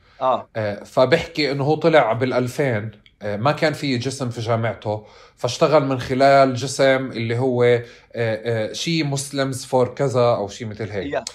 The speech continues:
Speaker 1: يا.
Speaker 2: فأنا، أنا، أنا طول الوقت عم بلفتني إنه، إنه كان، كانت الاتحادات الإسلامية أو اتحادات المسلمين كانت تشتغل لفلسطين كتير، هذا واضح أكيد.
Speaker 1: أكيد.
Speaker 2: بس فكرة إنه أنت يكون فيها، آه، أكثر من،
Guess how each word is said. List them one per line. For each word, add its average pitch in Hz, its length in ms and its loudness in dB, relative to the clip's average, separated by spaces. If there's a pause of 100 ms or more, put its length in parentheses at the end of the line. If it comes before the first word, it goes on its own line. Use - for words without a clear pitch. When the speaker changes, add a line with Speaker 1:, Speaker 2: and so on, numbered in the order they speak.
(220)
Speaker 1:
يا. - 60 -6
Speaker 2:
فأنا، 165 360 6
أنا، 185 360 4
أنا 185 100 6
طول 190 200 4
الوقت 185 300 6
عم 147 160 2
بلفتني 147 500 -2
إنه، 139 480 -2 (320)
إنه 123 300 -4
كان، 156 500 2
كانت 160 320 2
الاتحادات 156 580 0
الإسلامية 139 560 -2
أو 120 60 0
اتحادات 147 420 0
المسلمين 143 720 -6 (340)
كانت 135 280 2
تشتغل 160 260 -2
لفلسطين 143 520 -2
كتير، 127 300 -2
هذا 131 180 2
واضح 131 420 0
أكيد. 117 360 -10
Speaker 1:
أكيد. - 340 -18
Speaker 2:
بس 127 180 -2
فكرة 202 480 4
إنه 156 220 -2
أنت 196 200 0
يكون 165 440 2
فيها، 151 540 -2
آه، - 340 -4
أكثر 151 360 2
من، 120 460 -2